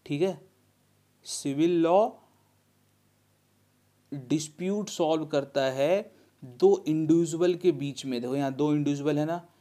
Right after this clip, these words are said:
ये दोनों इंडिविजुअल के बीच का जो डिस्प्यूट है ना, इसको सिविल लॉ सॉल्व करता है। So simple, यहाँ तक में कोई प्रॉब्लम नहीं होगा आपको,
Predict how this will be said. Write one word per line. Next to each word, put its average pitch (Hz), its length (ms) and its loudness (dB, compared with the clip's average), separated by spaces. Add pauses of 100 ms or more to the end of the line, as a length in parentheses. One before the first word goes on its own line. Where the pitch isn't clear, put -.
(160)
ये 180 140 2
दोनों 151 340 0
इंडिविजुअल 151 480 2
के 175 120 2
बीच 147 320 -6
का - 160 -4
जो 185 120 2
डिस्प्यूट 175 680 -4
है 190 80 0
ना, 214 160 -2 (200)
इसको 180 320 -2
सिविल 202 540 0
लॉ 170 240 2 (260)
सॉल्व 175 340 0
करता 117 340 -10
है। - 80 -16 (320)
So 185 300 -4
simple, 104 440 -14 (4000)
यहाँ 143 280 0
तक 147 160 -4
में 147 140 -6
कोई 165 160 -2
प्रॉब्लम 131 420 -2
नहीं 117 280 -4
होगा 113 240 -10
आपको, 107 400 -16